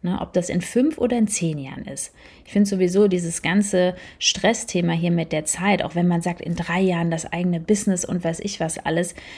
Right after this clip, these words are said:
ähm, also ich verstehe das, ich verstehe es nicht,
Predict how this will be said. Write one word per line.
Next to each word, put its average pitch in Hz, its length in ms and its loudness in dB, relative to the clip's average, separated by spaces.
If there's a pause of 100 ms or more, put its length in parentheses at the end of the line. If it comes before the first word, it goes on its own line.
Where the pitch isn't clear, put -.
(200)
ähm, 170 400 0 (1500)
also 170 160 -6
ich - 140 -8
verstehe 208 320 2
das, 214 220 0 (220)
ich - 140 -14
verstehe - 440 -2
es 247 120 -6
nicht, 247 320 0